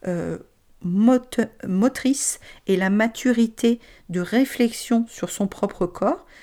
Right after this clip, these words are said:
n'est pas du tout linéaire, quel que soit l'âge de l'enfant en maternelle.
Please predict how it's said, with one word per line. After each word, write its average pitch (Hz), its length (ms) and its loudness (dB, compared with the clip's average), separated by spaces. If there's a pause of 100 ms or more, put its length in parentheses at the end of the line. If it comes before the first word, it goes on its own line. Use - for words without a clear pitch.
(180)
n'est 190 180 0
pas 247 220 0
du 202 180 -2
tout - 180 2
linéaire, 202 800 2 (260)
quel 220 220 -2
que 226 100 0
soit 214 300 0
l'âge 196 560 0 (240)
de 180 120 -2
l'enfant 190 600 -2 (140)
en 175 120 -4
maternelle. 180 640 -4